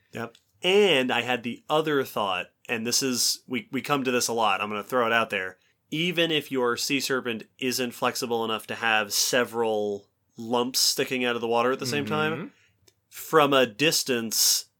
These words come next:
Speaker 1: a group of them doing
Speaker 2: Yes.
Speaker 1: that
Speaker 2: Yep, yep.
Speaker 1: could very much look like several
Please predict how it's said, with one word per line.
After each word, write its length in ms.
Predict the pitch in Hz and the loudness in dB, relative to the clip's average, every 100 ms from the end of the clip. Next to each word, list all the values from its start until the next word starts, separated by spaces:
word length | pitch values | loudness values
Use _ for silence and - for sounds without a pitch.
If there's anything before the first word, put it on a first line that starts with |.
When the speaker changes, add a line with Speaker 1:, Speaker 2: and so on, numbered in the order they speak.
| _ - | _ 0
Speaker 1:
a 240 | 127 117 107 | 0 0 -6
group 500 | 127 117 131 180 180 | -8 -4 2 2 4
of 220 | 131 104 | 2 2
them 280 | 117 107 104 | 0 0 -2
doing 200 | 110 131 | 0 2
Speaker 2:
Yes. 160 | 117 | 2
Speaker 1:
that 320 | 101 98 101 143 | 2 2 2 2
Speaker 2:
Yep, 380 | 131 165 - 175 | 6 4 4 2
yep. 380 | 160 165 185 _ - | 4 4 2 _ -12
Speaker 1:
could 320 | - 185 180 | 2 6 6
very 400 | 131 147 143 139 | 6 6 6 6
much 280 | 139 135 131 | 6 4 4
look 220 | 131 131 | 2 2
like 220 | 123 120 | 2 2
several 640 | - 131 113 123 113 113 | 2 2 2 2 2 -2